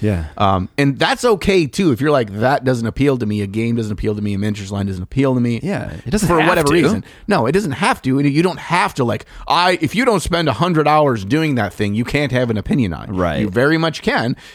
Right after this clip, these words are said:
Speaker 2: Just in this situation, Vince actually had done it, and then he doesn't wanna try a different game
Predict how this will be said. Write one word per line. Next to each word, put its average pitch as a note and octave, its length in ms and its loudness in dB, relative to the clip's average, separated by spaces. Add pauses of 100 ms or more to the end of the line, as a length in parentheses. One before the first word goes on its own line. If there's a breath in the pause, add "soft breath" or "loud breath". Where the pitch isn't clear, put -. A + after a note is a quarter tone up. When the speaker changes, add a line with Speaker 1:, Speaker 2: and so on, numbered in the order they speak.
(160 loud breath)
Speaker 2:
Just C#3+ 260 -2
in C3+ 80 2
this A#2+ 140 0
situation, B2 720 0 (240 loud breath)
Vince - 320 -2 (260)
actually A2 400 -2 (160)
had G#2 220 -2
done E3 240 2
it, G2+ 260 -6 (180)
and A2+ 220 0
then G#2+ 340 -4
he G#2+ 300 -6 (180)
doesn't G#2 260 0
wanna G2+ 200 -2
try G2+ 220 -2
a F2+ 60 -4
different G#2 320 -2
game F#2 340 -6